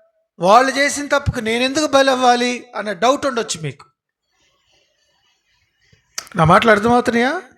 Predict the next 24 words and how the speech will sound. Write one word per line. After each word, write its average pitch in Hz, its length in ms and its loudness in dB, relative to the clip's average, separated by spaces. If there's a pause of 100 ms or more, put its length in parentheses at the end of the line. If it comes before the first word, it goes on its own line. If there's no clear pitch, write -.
(840)
నా - 120 -6
మాటలు 202 220 4
అర్థమవుతున్నాయా? 202 600 -2 (720)
నాకు 247 220 4
తెలిసినంత 247 540 -2
వరకు 240 400 0
ఒక 208 120 -2
ఐదుగురి 220 500 0
లైఫ్ 220 420 0
చాలా 202 140 0
దగ్గరగా 190 480 -2
చూసా. 165 380 -4
బాగా 196 440 0
తాగిన 180 420 -4
వాళ్ళు, 147 340 -8 (1200)
వాళ్ళ 180 220 4
లైఫ్ 226 360 2
స్పాయిల్ 240 560 -2
చేసుకున్నారు. 170 640 -6
Their 175 400 -4
end 247 180 -8
was 214 240 -2
very 226 220 -4
bad. 196 420 -2